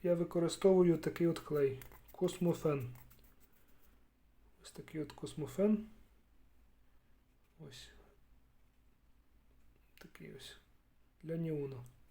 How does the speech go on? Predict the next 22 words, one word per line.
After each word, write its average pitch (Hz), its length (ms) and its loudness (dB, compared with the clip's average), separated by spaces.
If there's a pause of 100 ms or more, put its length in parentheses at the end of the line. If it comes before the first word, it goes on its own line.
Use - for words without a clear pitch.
(140)
Хорошо 196 360 -4
тримає. 185 460 0 (1400)
Суперклей 202 520 10
не 180 100 6
пробував, 175 500 10
ну 170 140 4
оцей 180 280 8
класно 151 400 4
тримає, 151 640 0
неон. 151 360 -4 (880)
Для 147 120 -8
нього, 156 240 -6
мабуть, 147 340 -6
воно 147 240 -4
і 127 120 -6 (1600)
якраз 156 220 -4
класно. 135 420 -8 (2500)
Ще 202 240 -4
б 196 60 0
я 202 80 4
порекомендував 180 1080 6
би 180 180 4